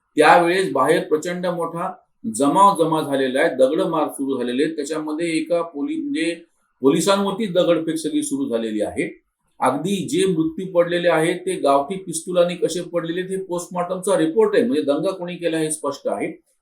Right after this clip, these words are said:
ते बाहेर आल्याच्या नंतर त्यांना सुरक्षित हे करण्यासाठी म्हणून अक्षरशः तिथून उठून पोलीस स्टेशनमध्ये त्यांना न्यावं लागतं आणि पोलीस स्टेशनमध्ये एकच बाईट देतात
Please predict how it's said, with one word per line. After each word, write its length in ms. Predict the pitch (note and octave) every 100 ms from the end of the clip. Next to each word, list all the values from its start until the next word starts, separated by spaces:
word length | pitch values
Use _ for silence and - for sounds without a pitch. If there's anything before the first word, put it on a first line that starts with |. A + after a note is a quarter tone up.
| _ G#3
ते 80 |
बाहेर 300 | G3 E3 F3
आल्याच्या 380 | F3 E3 D#3+ E3
नंतर 360 | D#3+ D#3+ D#3+ F#3 -
त्यांना 400 | D#3+ E3 F#3 G3+
सुरक्षित 680 | - D#3 F3 - F#3+ F#3+
हे 160 | D#3+ D#3+
करण्यासाठी 500 | E3 E3+ E3 D#3 E3
म्हणून 340 | E3 E3+ D#3 - _ _ _ _ _ _ _ _ _ _ _ _ _
अक्षरशः 760 | A#2+ - - G3 F3 F3+ F3 G3
तिथून 360 | F#3 D#3+ F#3
उठून 360 | F3+ D#3+ F#3 G3
पोलीस 380 | - E3+ F#3+ G3+
स्टेशनमध्ये 540 | G3+ G3 F#3+ F3+ F3
त्यांना 260 | E3+ E3+ E3+
न्यावं 320 | E3 D#3+ D#3
लागतं 500 | D3 - C#3 F3+ G#3
आणि 120 | E3
पोलीस 380 | D#3 E3+ F#3 F#3+
स्टेशनमध्ये 360 | F#3 F#3+ F#3+ F#3
एकच 340 | F3 A3 G3+
बाईट 240 | F#3+ G3+
देतात 280 | F#3+ G3+ F#3